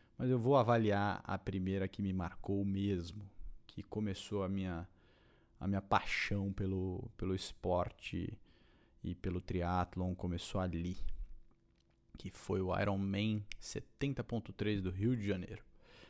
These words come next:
Eu vou avaliar essa prova. Iron Man setenta ponto três do Rio de Janeiro.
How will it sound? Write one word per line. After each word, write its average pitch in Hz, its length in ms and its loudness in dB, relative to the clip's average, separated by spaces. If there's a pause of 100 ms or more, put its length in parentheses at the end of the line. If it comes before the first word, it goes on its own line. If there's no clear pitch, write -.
(140)
Eu - 80 -8
vou 104 120 2
avaliar 104 440 4
essa - 320 2
prova. - 400 -8 (1500)
Iron 104 140 8
Man 95 220 4 (180)
setenta - 520 -2
ponto 104 200 0
três 98 180 2
do 92 60 0
Rio 101 120 2
de 104 80 4
Janeiro. 127 300 8